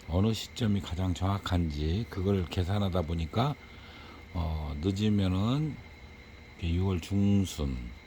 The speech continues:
좀 이르면 오월 한 이십 일 전후 이렇게 됩니다. 양쪽 개폐요.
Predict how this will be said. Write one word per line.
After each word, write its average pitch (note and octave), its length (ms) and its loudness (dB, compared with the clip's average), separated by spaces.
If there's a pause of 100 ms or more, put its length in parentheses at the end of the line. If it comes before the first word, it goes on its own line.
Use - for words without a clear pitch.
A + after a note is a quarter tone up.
(360)
좀 F2+ 160 2
이르면 G2+ 640 6 (480)
오월 F2+ 680 4 (580)
한 E2+ 160 0
이십 F#2 400 0
일 D#2 160 0
전후 F#2+ 300 0
이렇게 E2 260 -2
됩니다. D#2 540 0 (160)
양쪽 D#2+ 380 -2
개폐요. D#2 540 0